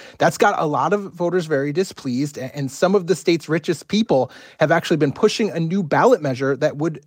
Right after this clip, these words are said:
have rolled back most of the decriminalization law. Uh,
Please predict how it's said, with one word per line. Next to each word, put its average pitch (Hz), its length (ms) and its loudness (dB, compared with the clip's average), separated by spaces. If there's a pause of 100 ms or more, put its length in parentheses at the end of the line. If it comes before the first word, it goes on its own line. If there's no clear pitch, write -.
have 151 180 -6
rolled 165 400 4
back 165 380 -2
most 156 420 -4
of 147 160 -4
the 147 140 -2
decriminalization 123 880 -6
law. 104 120 -10 (340)
Uh, 127 120 -4